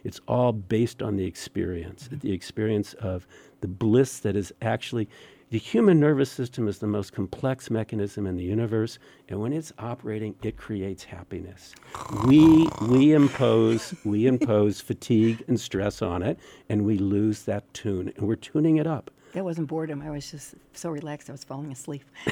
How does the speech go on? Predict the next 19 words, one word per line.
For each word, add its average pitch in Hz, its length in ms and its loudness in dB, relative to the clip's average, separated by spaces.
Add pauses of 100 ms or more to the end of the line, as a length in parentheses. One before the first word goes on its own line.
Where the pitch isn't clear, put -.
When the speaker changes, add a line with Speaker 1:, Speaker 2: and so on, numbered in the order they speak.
(340)
Speaker 2:
<laughs> - 560 -2
Speaker 1:
You're 185 160 6
tired, 175 540 6
honey. 131 260 6
Speaker 2:
No, 302 260 10
I'm 262 160 8
not 220 200 8
tired 269 320 8
at 214 120 6
Speaker 1:
<laughs> - 60 2
Speaker 2:
all. 302 400 10
I'm 233 220 6
feeling 226 380 4
great, 208 420 4
and 185 100 2
I'm 196 160 4
Speaker 1:
I - 20 2
know. 240 100 4
Speaker 2:
hoping 208 360 6